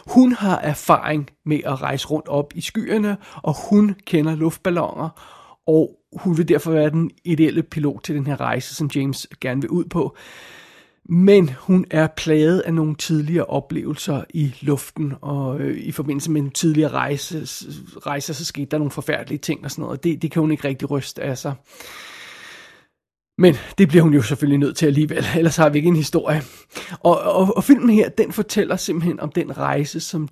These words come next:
James og Amelia ender med at tage på.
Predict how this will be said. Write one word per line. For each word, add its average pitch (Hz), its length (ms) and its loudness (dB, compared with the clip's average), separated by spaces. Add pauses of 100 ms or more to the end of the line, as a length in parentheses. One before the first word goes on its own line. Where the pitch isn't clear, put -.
James 151 400 0
og - 280 -4
Amelia 147 520 0
ender 147 240 -2
med 156 220 -2
at 131 120 -6
tage - 280 -8
på. - 360 -6